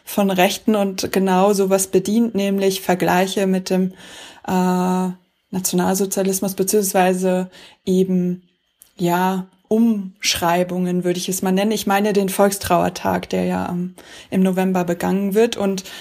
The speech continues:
da gab es zum Beispiel jetzt in diesem Jahr auch einen Vorfall, wo ein Pfarrer in Apolda, äh, auf dem Friedhof später zu einer Ged-, also nach einer Gedenkfeier aufgetaucht ist und, äh, von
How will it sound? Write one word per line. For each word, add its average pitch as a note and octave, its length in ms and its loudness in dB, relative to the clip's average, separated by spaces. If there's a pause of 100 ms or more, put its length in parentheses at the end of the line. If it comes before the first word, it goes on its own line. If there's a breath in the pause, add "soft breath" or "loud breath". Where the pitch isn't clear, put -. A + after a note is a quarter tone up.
(120 loud breath)
da F#3+ 240 4
gab G3 280 2
es G3+ 200 -4
zum G3 200 -2
Beispiel F#3+ 440 0
jetzt F#3+ 360 0
in F#3+ 140 0
diesem G#3 340 -2
Jahr G3 400 0
auch F#3+ 120 -4
einen F#3 260 -2
Vorfall, G3+ 800 0
wo F#3+ 160 0
ein F#3 400 -4
Pfarrer G3 520 4
in F#3+ 120 -4
Apolda, G#3 800 0 (400 loud breath)
äh, - 60 2
auf F#3+ 560 0
dem F#3+ 180 -2
Friedhof A3+ 840 0
später G3+ 460 -2
zu G#3+ 140 -4
einer F#3+ 200 0
Ged-, F#3+ 280 -4
also F#3+ 180 2
nach F#3 320 4
einer G3 240 0
Gedenkfeier F#3+ 720 0
aufgetaucht G3 640 0
ist F#3+ 180 -6 (320 loud breath)
und, G3+ 320 0
äh, G3 180 -2
von F#3+ 760 0